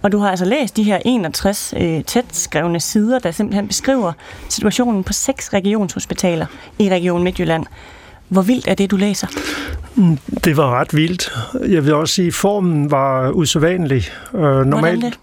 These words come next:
Speaker 2: fordi at, øh, det var ligesom at få, øh, data uden analyse. Altså, der er et forholdsvis kort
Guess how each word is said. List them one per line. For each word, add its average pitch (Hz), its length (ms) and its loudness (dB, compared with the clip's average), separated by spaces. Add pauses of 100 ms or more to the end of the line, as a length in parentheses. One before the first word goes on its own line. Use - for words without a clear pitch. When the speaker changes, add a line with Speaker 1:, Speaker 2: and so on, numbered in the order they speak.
Speaker 2:
fordi 185 440 2
at, 156 300 0
øh, 147 140 2
det 156 120 4
var 160 140 4
ligesom 175 340 2
at 143 60 -2
få, 175 460 0 (160)
øh, 151 280 2 (120)
data 170 500 0 (720)
uden 185 460 2
analyse. 147 720 2 (720)
Altså, 170 180 2
der 170 60 6
er 170 40 4
et 165 80 -2
forholdsvis 180 520 0
kort 165 420 -2